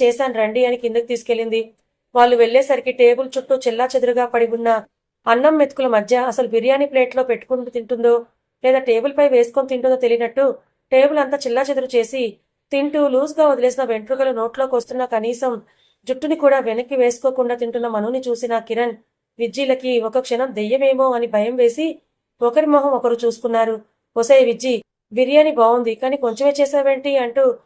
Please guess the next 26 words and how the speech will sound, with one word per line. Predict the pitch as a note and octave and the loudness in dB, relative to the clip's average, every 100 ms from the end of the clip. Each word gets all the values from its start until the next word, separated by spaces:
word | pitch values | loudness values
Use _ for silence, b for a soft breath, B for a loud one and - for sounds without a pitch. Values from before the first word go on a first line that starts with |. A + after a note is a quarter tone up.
| _ _ - | _ _ -4
ఖాళీ | B3 C4 D#4 | -2 0 2
అయిన | D4 C#4+ | 2 0
గిన్నెను | B3+ B3+ C4 | 0 0 0
వెనక్కి | A#3 A#3 C4+ | -2 -4 -2
నెట్టి | B3+ C#4+ | -2 -4
చేతులు | D4 B3 B3 C4+ | -2 -2 0 -4
కడుక్కోవడానికి | B3 A#3+ B3 A#3 A#3 | -4 -2 -4 -4 -6
వెళ్తున్న | A3+ B3 A#3+ | -6 -4 -4
మనుని | G#3+ G#3+ B3+ B3+ | -4 -4 -4 -4
చూసి | A#3 B3+ A#3+ G#3 _ _ _ _ | -6 -4 -6 -6 _ _ _ _
ఆశ్చర్యంగా | A3 A3 - C4 B3+ B3 B3 A#3 | 0 0 2 2 4 2 0 -2
చూస్తూ, | A3 D#4+ E4 - _ _ - | -4 -4 -6 -8 _ _ -2
"అంకుల్, | A3+ A#3 C#4 - _ _ | 0 2 0 -2 _ _
ఐదుగురికి | A3+ A#3+ B3+ C4 B3 | 2 2 2 -2 0
వచ్చేలా | A#3 D4+ D#4 | 2 2 2
చేసిన | D#4 C#4 | 0 -2
బిర్యానీ | C#4+ B3 B3 C#4 C#4+ | -2 0 0 2 2
అంకుల్, | B3 A#3+ B3 B3 _ _ - | 0 -2 -2 -6 _ _ -2
అదొకతే | A#3 A#3 C4+ | 0 0 -2
తినేసింది" | D#4 C#4 C4+ C4+ B3+ A3 G#3+ | -2 0 0 0 -4 -4 -6
అని | B3 B3+ | -4 -2
అంది. | A3 A3+ G#3 _ _ _ A3+ | -2 -6 -8 _ _ _ 0
ఆ | A#3 | 2
మాట | A3+ A3+ | 2 -2
కిరణ్ | - B3+ B3+ | -2 0 0
నిట్టూర్చి, | A#3 B3 B3+ C#4+ D4 | 2 2 2 2 -4